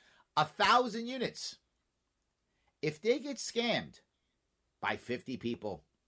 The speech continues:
a hundred people, they're fine. They're not gonna starve. They're not gonna be homeless. Their profits won't be as high, and that will suck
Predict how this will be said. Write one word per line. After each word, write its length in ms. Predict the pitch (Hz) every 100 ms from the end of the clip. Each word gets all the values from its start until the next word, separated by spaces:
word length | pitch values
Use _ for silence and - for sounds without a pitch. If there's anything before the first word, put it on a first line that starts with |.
| _ -
a 80 | 82
hundred 400 | - 170 220 -
people, 380 | 98 78 64 - _ _ _ _ _ _ _ _ _ _ _
they're 80 | 214
fine. 320 | 240 233 76 - _ _ _ _ _ _ _ _ -
They're 120 | 156
not 220 | 156 190
gonna 280 | 190 190 165 - _ _ _ _
starve. 760 | - - 131 147 151 143 143 - _ _ _
They're 100 | 110
not 160 | 117 139
gonna 140 | 185
be 80 | 175
homeless. 720 | 135 117 135 131 135 - - - _ _ _ _
Their 80 | 120
profits 480 | - 147 - 196 160
won't 160 | 175
be 140 | 185 226
as 100 | 208
high, 280 | 123 120 143 _ _ -
and 180 | 170 160
that 220 | 131 113
will 80 | 190
suck 440 | - 131 151 -